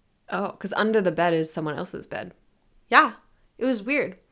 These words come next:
Speaker 2: So, like, say I'm top bunk. I think top bunk is actually best because it looked dark.
Speaker 1: Yeah.
Speaker 2: But if you're bottom bunk, that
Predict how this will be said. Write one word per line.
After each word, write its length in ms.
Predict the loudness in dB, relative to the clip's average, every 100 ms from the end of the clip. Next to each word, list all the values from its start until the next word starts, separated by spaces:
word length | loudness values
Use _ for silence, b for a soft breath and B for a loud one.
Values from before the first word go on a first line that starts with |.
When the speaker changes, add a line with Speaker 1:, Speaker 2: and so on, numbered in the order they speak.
| b b b
Speaker 2:
So, 140 | 6
like, 220 | 6 6 2
say 220 | 4 4
I'm 160 | 4
top 300 | 2 4 4
bunk. 260 | 2 -6 -4
I 120 | -4
think 200 | -2 -2
top 240 | 0 -2 0
bunk 200 | -6 -4
is 100 | -4
actually 340 | -4 -4 -6
best 300 | -6 -8 -10
because 280 | -12 -8 -8
it 80 | -8
looked 160 | -10 -10
dark. 320 | -12 -12 -20 B
Speaker 1:
Yeah. 220 | -4 0
Speaker 2:
But 80 | 0
if 100 | 2
you're 120 | 0
bottom 420 | 2 2 4 0
bunk, 320 | -2 -6 -6 -14 _ _ _ _ -14
that 420 | 2 6 6 6